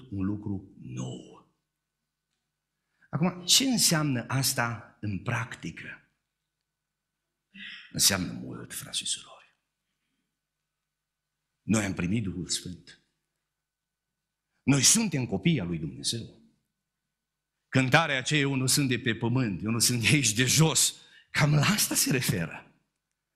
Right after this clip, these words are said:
Deși suntem de pe pământ, nu suntem extraterestri. În carne și oase trăim. Adică ne-am născut pe pământ, trăim, trăim simultan în cele două veacuri. Creștinii trăiesc simultan în cele două veacuri.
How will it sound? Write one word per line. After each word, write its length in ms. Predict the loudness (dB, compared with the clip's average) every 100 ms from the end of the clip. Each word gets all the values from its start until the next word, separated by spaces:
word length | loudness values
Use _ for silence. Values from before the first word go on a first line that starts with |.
| _ _ 0
Deși 320 | 4 6 4
suntem 400 | 4 2 2 0
de 120 | 0
pe 140 | 0 0
pământ, 220 | 0 0
nu 60 |
suntem 180 | 2 0
extraterestri. 1080 | 0 2 2 2 0 0 -2 -8 -10 -20 -20 -20 -20 -20 _
În 160 | -2 2
carne 380 | 6 4 2 -4
și 120 | 0
oase 360 | 2 0 -2 -8
trăim. 480 | -8 -8 -8 -10 -18 _ _ _ _ _ _ _ _ _ _ _ _ _ 2
Adică 300 | 2 4 0 -4 4
ne-am 260 | 6 6
născut 600 | 2 2 2 0 -2 -2
pe 120 | 0 2
pământ, 380 | 2 2 2
trăim, 800 | 4 4 4 4 2 2 0 -4 -18 -20 -10 2
trăim 360 | 4 4 2
simultan 1080 | 4 4 4 2 0 4 4 4 0 -6 -4
în 160 | -2 2
cele 240 | 2 0
două 260 | 2 0 0
veacuri. 460 | -2 -4 -8 0
Creștinii 560 | 4 4 4 4 4 4
trăiesc 260 | 2 2
simultan 440 | 2 2 0 0 -2
în 80 | -2
cele 200 | -2 -2
două 180 | -2
veacuri. 440 | -4 -8 -8 -14